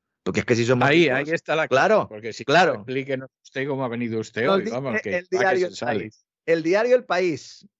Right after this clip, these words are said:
Speaker 1: ¿eh? El diario El País, propiedad del Banco Santander, de BlackRock y del fondo Amber Capital, el Grupo Palacio de la Moncloa. Nos dicen, "La mayoría de la gente cree que tiene una renta media, pero a menudo se equivoca.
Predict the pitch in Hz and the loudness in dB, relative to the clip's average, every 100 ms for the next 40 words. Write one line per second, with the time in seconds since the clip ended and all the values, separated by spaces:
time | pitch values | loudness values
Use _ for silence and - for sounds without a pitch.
0 | _ 143 196 262 - 120 139 175 208 202 | _ -2 -2 -4 -6 -2 2 4 2 0
1 | 180 226 262 - _ _ _ - 143 143 | 0 0 -4 -16 _ _ _ -2 -2 2
2 | 147 170 156 120 123 165 156 139 185 185 | 4 4 4 0 -2 -2 -4 -6 -6 -2
3 | 139 139 180 240 _ _ _ _ _ _ | -2 0 0 0 _ _ _ _ _ _
4 | _ _ _ _ _ _ _ _ _ 135 | _ _ _ _ _ _ _ _ _ 0
5 | 160 185 156 180 202 - _ _ _ _ | 2 2 0 0 0 -2 _ _ _ _
6 | _ _ 139 135 165 175 165 160 143 170 | _ _ -4 -2 -2 2 2 2 0 0
7 | 165 170 165 175 147 151 160 143 131 135 | -2 -2 -2 -2 -4 -2 -2 0 -2 0
8 | 143 131 117 107 107 147 110 - _ _ | 0 2 2 -2 0 2 0 -4 _ _
9 | _ 117 139 127 104 - 131 180 196 180 | _ -6 -4 -4 -8 -12 -2 2 2 2
10 | 208 302 269 156 226 277 190 170 - _ | 4 4 4 2 -2 -4 0 -2 -2 _
11 | _ _ _ _ - 180 208 165 170 185 | _ _ _ _ 0 2 2 -2 0 0
12 | 139 151 151 135 139 143 110 123 120 113 | 0 0 0 -2 -2 0 -2 -2 -4 -4
13 | 123 156 170 123 113 101 92 | -2 -2 -2 0 0 -2 -12